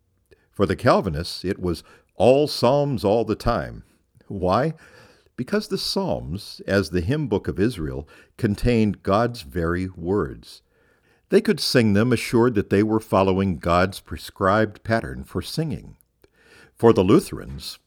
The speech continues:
and by the way, Martin Luther himself was a musician, for the Lutherans things were a bit freer. Compose a hymn based on scriptural truth,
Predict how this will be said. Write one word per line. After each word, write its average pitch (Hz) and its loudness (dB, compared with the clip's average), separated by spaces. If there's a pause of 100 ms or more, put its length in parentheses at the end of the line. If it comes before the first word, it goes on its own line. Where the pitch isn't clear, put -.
and 85 -2
by 101 2
the 80 -2
way, 85 0
Martin 82 -2
Luther 85 -2
himself 76 -4
was - -12
a 76 -10
musician, 73 -6 (640)
for 151 2
the 175 2
Lutherans 180 -2
things 160 -4
were 156 -2
a 156 -6
bit 127 -4
freer. - -6 (680)
Compose 180 0
a 160 2
hymn 107 0
based 104 0
on 85 0
scriptural - -6
truth, 123 -4